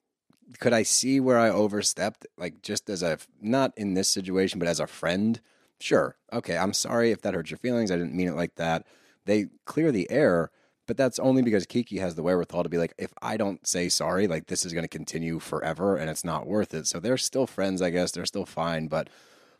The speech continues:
we get into the Michael Jordan video and, like, the, "Was he joking?" And we saw Lisa come to Larsa's defense earlier about the sex comment, which was hysterical. And Gertie immediately goes, "Oh, here we go."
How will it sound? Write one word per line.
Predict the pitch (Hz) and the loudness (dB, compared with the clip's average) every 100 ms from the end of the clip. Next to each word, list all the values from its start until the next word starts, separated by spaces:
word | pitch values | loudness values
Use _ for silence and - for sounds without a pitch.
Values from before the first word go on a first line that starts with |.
| _ | _
we | 110 | 2
get | 147 160 | 6 6
into | 147 | 6
the | 131 | 6
Michael | 123 120 | 6 4
Jordan | 92 95 92 78 | 2 2 2 0
video | 76 58 - - _ - | -8 -8 -10 -12 _ -10
and, | 90 | -6
like, | 87 - | -4 -4
the, | 85 82 | -4 -2
"Was | 92 117 - | 2 2 2
he | 110 | -2
joking?" | 82 95 90 71 65 - | 0 0 0 -4 -12 -6
And | 87 85 82 80 - | -4 -2 -4 -8 -12
we | - 98 107 | -10 -2 0
saw | - 123 123 | 2 6 6
Lisa | 107 107 - 113 | 6 2 2 0
come | - 101 98 | -2 -4 -2
to | 87 | -2
Larsa's | 87 85 87 80 | 0 0 -4 -8
defense | - 85 80 - | -6 -4 -4 -4
earlier | 87 87 87 | -2 2 0
about | 78 - | -2 -4
the | |
sex | - 82 82 - | -4 -2 -4 -6
comment, | 82 90 92 82 | -6 -2 -2 -2
which | 78 - | -8 -6
was | 80 - | -6 -4
hysterical. | - - 82 80 73 76 82 | -4 -2 -2 -2 -4 -4 -4
And | 82 76 | -8 -2
Gertie | 85 85 82 | -2 0 -2
immediately | 80 82 82 80 | -2 -4 -2 -2
goes, | 80 | -2
"Oh, | 95 117 - | 0 -2 -4
here | 82 | -6
we | 85 | 0
go." | 110 120 95 | 6 6 6